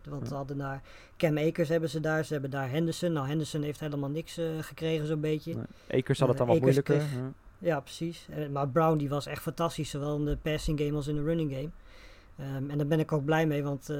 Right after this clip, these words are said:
Speaker 1: de Marlon Mack heb ik in vier of vijf fantasy teams. Nou, die zijn, die is, eh,
Speaker 2: <laughs>
Speaker 1: helemaal
Speaker 2: Dus je moet
Speaker 1: afgevallen.
Speaker 2: een vervanger zoeken.
Speaker 1: En ik heb gelukkig, eh, in drie van die vijf heb ik ook Malcolm Brown in mijn team zitten. Dus daar was
Speaker 2: Ah,
Speaker 1: ik echt wel,
Speaker 2: kijk.
Speaker 1: eh, wel heel blij mee toen ik vanochtend wakker werd dat ik zag dat hij goed gespeeld had. Dus, ehm,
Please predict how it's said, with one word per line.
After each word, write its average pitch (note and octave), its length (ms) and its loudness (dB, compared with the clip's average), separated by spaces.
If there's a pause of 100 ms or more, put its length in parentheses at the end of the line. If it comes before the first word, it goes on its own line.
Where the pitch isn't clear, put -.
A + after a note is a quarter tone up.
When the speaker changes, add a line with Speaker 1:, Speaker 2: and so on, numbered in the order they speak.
(180)
Speaker 1:
de B2 200 -10
Marlon D#3+ 480 2
Mack D3 180 0
heb D3+ 140 -2
ik D3+ 140 -2
in D3 100 -2
vier E3 220 0
of D3 60 -4
vijf D3+ 200 -4
fantasy E3 400 -2
teams. D3 300 -4
Nou, C#3+ 140 -4
die C#3+ 100 -2
zijn, C#3+ 280 -4
die D3 120 -2
is, C#3+ 100 0
eh, C#3+ 80 -4
Speaker 2:
<laughs> C#3+ 40 -4
Speaker 1:
helemaal D#3+ 220 -6
Speaker 2:
Dus D#3 80 -4
je D3+ 80 -6
moet D3 80 -4
Speaker 1:
afgevallen. E3 480 2
Speaker 2:
een - 60 6
vervanger C#3+ 360 6
zoeken. C3 180 4
Speaker 1:
En D#3+ 60 4
ik A#2 60 2
heb E3+ 140 2 (440)
gelukkig, F3+ 680 6
eh, E3 200 -4
in E3 100 4
drie E3 180 2
van E3 100 2
die D#3 100 2
vijf D#3+ 200 4
heb D#3 140 2
ik - 120 2
ook E3 120 6
Malcolm D#3+ 360 2
Brown D#3+ 220 4
in D#3+ 80 2
mijn D3 120 0
team D3 220 0
zitten. C#3+ 240 -4
Dus D3 160 -2
daar D3+ 100 -2
was D3+ 120 0
Speaker 2:
Ah, C#3+ 60 -2
Speaker 1:
ik D#3 80 -2
echt D3+ 160 -4
wel, D#3 120 -2
Speaker 2:
kijk. D3+ 140 -4
Speaker 1:
eh, D3+ 400 -8
wel D#3+ 160 4
heel E3 180 8
blij E3 240 4
mee D#3 120 0
toen D#3+ 140 -4
ik C#3+ 60 -6
vanochtend D3+ 340 0
wakker D3 220 -2
werd D3 120 -2
dat C#3 100 -6
ik - 60 -20
zag D3+ 160 -8
dat C#3+ 120 -8
hij C#3+ 180 -4
goed - 180 -10
gespeeld D#3 360 -4
had. C#3 220 -10
Dus, C3 220 -10 (580)
ehm, C3 460 -6